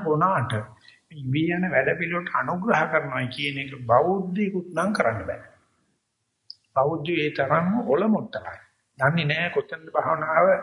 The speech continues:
කොතනද මෙනෙහි කිරීම නතර කරන්න ඕනේ කියලා. මේක මම කියනකොට හිතේ දෙනවා ඇති. මම දන්නවා ඒක හිමි තෙරෙදී කියලා. නමුත් මම දෙනවා නිදර්ශනයක් සර්වඥාන් වහන්සේ සමථ භාවනාවට සම්බන්ධ කරලා කියන හැටි.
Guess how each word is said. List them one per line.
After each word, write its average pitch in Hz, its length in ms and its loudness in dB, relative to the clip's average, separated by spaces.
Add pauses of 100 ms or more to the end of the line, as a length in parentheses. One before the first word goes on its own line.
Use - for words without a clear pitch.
(360)
කොතනද 180 420 -4
මෙනෙහි 156 320 -6
කිරීම 185 220 -6
නතර 202 240 4
කරන්න 113 240 2
ඕනේ 90 260 -8
කියලා. - 200 -20 (720)
මේක 170 320 -2
මම 180 320 6
කියනකොට 165 460 -2
හිතේ 156 300 -6
දෙනවා 160 300 -6
ඇති. - 220 -2
මම 139 180 2
දන්නවා 147 360 4
ඒක 131 160 -4
හිමි 135 240 -10
තෙරෙදී 120 400 -8
කියලා. - 420 -10 (1200)
නමුත් 175 240 4
මම 151 200 0
දෙනවා 143 300 0
නිදර්ශනයක් 151 560 -4
සර්වඥාන් 135 520 0
වහන්සේ 135 480 2 (2250)
සමථ 156 360 0
භාවනාවට 131 480 -2
සම්බන්ධ 123 460 -2
කරලා 120 340 -2 (460)
කියන 123 280 0
හැටි. 92 320 -2